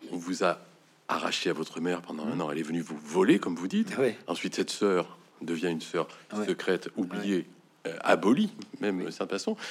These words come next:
Speaker 2: C'est vrai.
Speaker 1: Et vous êtes vous-même un enfant du secret.
Speaker 2: Oui, parce que le, jusqu'à l'âge de dix-sept ans, euh, je ne sais pas, euh, que, que j'ai un père.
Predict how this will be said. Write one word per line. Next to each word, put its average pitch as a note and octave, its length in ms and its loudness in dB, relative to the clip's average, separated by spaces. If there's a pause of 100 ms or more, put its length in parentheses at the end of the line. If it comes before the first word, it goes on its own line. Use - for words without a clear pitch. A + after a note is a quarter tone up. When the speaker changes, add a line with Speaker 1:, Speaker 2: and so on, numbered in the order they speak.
Speaker 2:
C'est G#2+ 80 -4
vrai. F#2+ 80 -2
Speaker 1:
Et F#2+ 40 0
vous B2+ 180 4
êtes G#3+ 160 4
vous-même C#3 580 2
un F#2 100 -2
enfant F#2+ 240 -2
du F#2 80 -4
secret. - 400 -10 (800)
Speaker 2:
Oui, E3+ 340 8
parce G2+ 200 0
que - 100 0
le, A2 300 6
jusqu'à G#2 380 2
l'âge G#2 200 6
de F#2 140 0
dix-sept F2+ 460 -2
ans, D3 340 -2
euh, E2+ 440 -2
je F2+ 100 -8
ne F2+ 80 -6
sais - 140 -6
pas, - 280 -2 (100)
euh, F#2+ 240 -2
que, F#2+ 420 2
que G2 120 -2
j'ai F#2+ 120 0
un F#2 100 -2
père. F2+ 280 0